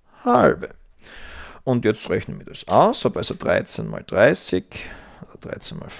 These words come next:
dreißig mal fünfzehn, wenn ich dann gleich kürze. Ach, ich muss das immer alles klar machen, ich bin ein Eierbär. Also ich hab dreizehn mal fünfzehn, ich hab jetzt einfach die dreißig jetzt gekürzt. Und dann kommt außer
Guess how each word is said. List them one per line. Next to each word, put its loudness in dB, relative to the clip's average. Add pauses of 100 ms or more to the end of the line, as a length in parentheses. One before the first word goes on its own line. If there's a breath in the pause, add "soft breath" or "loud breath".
dreißig -8
mal -12
fünfzehn, -4
wenn 0
ich -2
dann -4
gleich -6
kürze. -6 (180)
Ach, -16
ich -14
muss -10
das -16
immer -8
alles -10
klar -14
machen, -16
ich -20
bin -20
ein -20
Eierbär. -16 (800 loud breath)
Also 4
ich 0
hab -2
dreizehn -2 (1500 soft breath)
mal 0
fünfzehn, -2
ich 0
hab -2
jetzt -2
einfach -4
die -6
dreißig -6
jetzt -10
gekürzt. -12 (720 loud breath)
Und -2
dann 0
kommt -6
außer 2